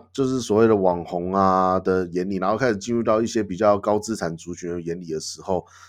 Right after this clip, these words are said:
那时候我在 YouTube 上面看到，就是说有一些网红在跟大家说这个东西很值得去买的时候，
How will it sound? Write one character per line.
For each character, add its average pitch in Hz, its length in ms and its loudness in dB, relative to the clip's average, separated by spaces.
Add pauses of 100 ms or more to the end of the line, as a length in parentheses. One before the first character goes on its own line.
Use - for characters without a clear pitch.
(120)
那 151 80 -2
时 143 140 0
候 139 80 6
我 107 100 4
在 104 360 4
YouTube 107 480 -2
上 101 120 -2
面 98 80 0
看 98 160 -4
到， 90 300 -2 (400)
就 98 180 -2
是 98 60 0
说 90 500 -2 (360)
有 87 180 0
一 98 40 2
些 98 320 4
网 90 240 -2
红 85 140 -10
在 92 120 -2
跟 95 180 -4
大 90 160 4
家 87 80 0
说 87 220 -2
这 101 120 -8
个 98 80 0
东 92 120 -2
西 90 40 -4
很 80 140 -8
值 - 160 -10
得 80 120 -4
去 95 120 -6
买 80 220 -10
的 71 140 -12
时 - 240 -8
候， 90 240 -4